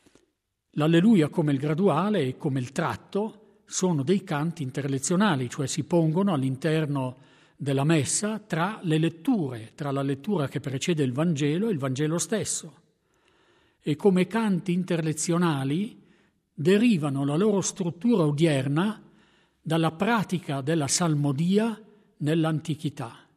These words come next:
In modo particolare gli Alleluia hanno assunto come modello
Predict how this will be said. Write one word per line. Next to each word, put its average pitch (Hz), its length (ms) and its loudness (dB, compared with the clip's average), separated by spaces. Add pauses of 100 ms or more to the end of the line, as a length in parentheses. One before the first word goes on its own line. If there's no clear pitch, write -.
(1300)
In 147 100 2
modo 165 240 2
particolare 208 920 -2
gli 160 140 -4
Alleluia 196 540 2
hanno 165 220 0
assunto 160 600 0
come 165 240 0
modello 202 720 0